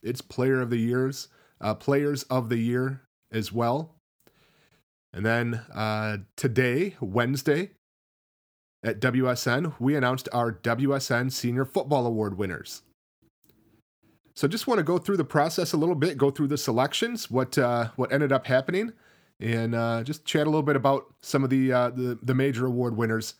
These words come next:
from this year. And we'll start with the W F C A All-State team.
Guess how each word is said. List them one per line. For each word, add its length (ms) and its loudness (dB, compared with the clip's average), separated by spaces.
from 320 2
this 280 -2
year. 320 -2
And 100 0
we'll 60 0
start 260 -2
with 120 -2
the 80 0
W 320 2
F 100 -2
C 220 0
A 160 0
All-State 560 -2
team. 340 -6